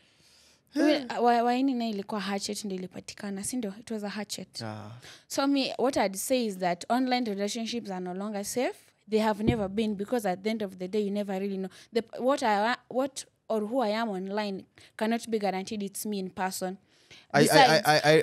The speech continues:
Speaker 2: I saw
Speaker 1: unakuanga personality yako ya
Speaker 2: I
Speaker 1: online
Speaker 2: saw
Speaker 1: kweli?
Speaker 2: I saw it. Yeah, yeah, yeah,
Speaker 1: Eh, mi
Speaker 2: okay.
Speaker 1: tunaweza ongea and then unipate and I'm like,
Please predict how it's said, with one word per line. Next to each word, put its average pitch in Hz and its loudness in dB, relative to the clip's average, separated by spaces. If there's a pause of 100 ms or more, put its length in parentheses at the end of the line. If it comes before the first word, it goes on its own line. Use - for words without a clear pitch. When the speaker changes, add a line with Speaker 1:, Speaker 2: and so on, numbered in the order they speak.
Speaker 2:
I 156 6
saw 320 8
Speaker 1:
unakuanga 277 6
personality 220 -2
yako 247 4
ya 214 4
Speaker 2:
I 226 8
Speaker 1:
online 233 6
Speaker 2:
saw 170 0
Speaker 1:
kweli? 202 4 (180)
Speaker 2:
I 147 2
saw 165 4
it. - -2
Yeah, 156 2 (240)
yeah, 175 2
yeah, 277 2
Speaker 1:
Eh, 285 4
mi 311 8
Speaker 2:
okay. 330 4
Speaker 1:
tunaweza 240 2
ongea 226 4
and 226 2
then 233 -2
unipate 208 -2
and 185 -4
I'm 175 -4
like, 170 -6